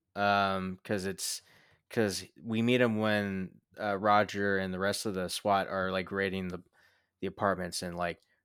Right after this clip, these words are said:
Roger's gone through all this shit. Um, his,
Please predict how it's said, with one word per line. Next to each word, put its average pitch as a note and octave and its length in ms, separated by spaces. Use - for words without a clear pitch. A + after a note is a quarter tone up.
Roger's F#2+ 520
gone F#2 240
through F#2+ 160
all F#2 120
this F2+ 140
shit. F#2 380
Um, F2+ 480
his, G2 520